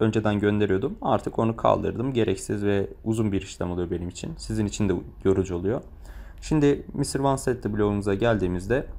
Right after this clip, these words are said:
bakın burada Kodular I O altında sohbet ve yardımlaşma bölümü var. Eklentiler kısmı var. Ama A Y dosyalarını ben bu kısma eklemedim. Hemen sağ tarafında bulunan başka bir, bakın burada A Y dosyaları adlı tekst var. Buraya basıyoruz. Ardından böyle bir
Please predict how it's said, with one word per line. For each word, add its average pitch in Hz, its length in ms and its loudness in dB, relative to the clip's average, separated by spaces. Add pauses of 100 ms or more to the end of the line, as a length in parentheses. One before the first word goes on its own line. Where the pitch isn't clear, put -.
(120)
bakın 135 260 0
burada 127 260 0
Kodular 120 360 2
I 95 120 4
O 95 40 6
altında 104 360 0
sohbet - 380 0
ve 110 40 4
yardımlaşma 110 540 2
bölümü 131 280 2
var. 139 200 -2 (240)
Eklentiler 113 580 2
kısmı - 240 -6
var. 135 160 0 (300)
Ama 147 320 8
A 139 60 4
Y 143 120 2
dosyalarını 127 460 2
ben 123 180 4
bu 113 80 -4
kısma - 220 -2
eklemedim. 107 520 0 (200)
Hemen 147 220 2
sağ 123 260 4
tarafında 110 400 2
bulunan 98 300 0
başka 104 340 0
bir, 90 240 -2 (360)
bakın 101 300 -2
burada 95 340 2
A 104 140 6
Y 101 140 4
dosyaları 98 380 2
adlı 92 320 2 (240)
tekst 127 260 0
var. 139 200 4 (420)
Buraya 143 240 8
basıyoruz. 117 540 2 (1400)
Ardından 147 420 4
böyle 139 220 2
bir 143 160 -2